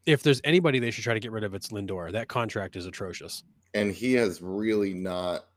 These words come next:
Speaker 1: Oh.
Speaker 2: been the Lindor that we
Speaker 1: Nope.
Speaker 2: thought he was.
Speaker 1: He got to New York and he has stunk.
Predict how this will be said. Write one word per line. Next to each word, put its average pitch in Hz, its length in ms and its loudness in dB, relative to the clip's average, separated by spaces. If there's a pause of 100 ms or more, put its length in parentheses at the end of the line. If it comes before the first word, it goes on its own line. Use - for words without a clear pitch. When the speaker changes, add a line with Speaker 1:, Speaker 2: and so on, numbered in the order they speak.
(200)
Speaker 1:
Oh. 131 140 2 (400)
Speaker 2:
been 104 220 6
the 104 60 2
Lindor 95 580 2
that 90 200 -2
we 92 540 -2
Speaker 1:
Nope. 120 260 0 (220)
Speaker 2:
thought 92 320 4
he 87 100 -4
was. 80 340 -6
Speaker 1:
He 147 140 0
got 147 200 0
to 139 80 -4
New 135 100 0
York 127 300 -2
and 110 80 -6
he 117 60 -2
has 98 120 -6
stunk. - 540 -4